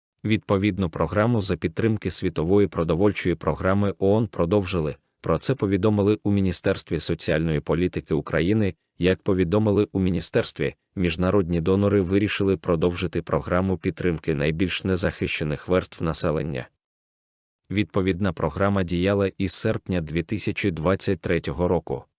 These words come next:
Завдяки їй за десять місяців понад чотириста двадцять одна тисяча пенсіонерів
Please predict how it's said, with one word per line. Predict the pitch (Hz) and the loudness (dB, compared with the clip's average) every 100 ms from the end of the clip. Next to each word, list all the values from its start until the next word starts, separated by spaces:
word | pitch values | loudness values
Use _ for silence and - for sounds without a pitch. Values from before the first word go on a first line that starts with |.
| _ _ _ _ _ _ _ _ - | _ _ _ _ _ _ _ _ -2
Завдяки | 107 92 98 - 135 | 0 2 0 2 2
їй | 143 110 | 4 2
за | 101 | 2
десять | 95 113 - 90 | 2 0 0 -2
місяців | 98 127 - - 71 - - | -2 0 -2 -2 -4 -6 -4
понад | 90 90 90 | 0 2 0
чотириста | - 92 135 127 - 85 | -2 -2 0 0 0 -2
двадцять | 73 80 90 - 90 | -2 0 0 0 -2
одна | 87 90 80 90 | -2 -2 -2 -2
тисяча | - 104 85 - | -2 -4 -4 -4
пенсіонерів | 87 90 85 82 90 107 90 | -4 -4 -2 0 2 2 0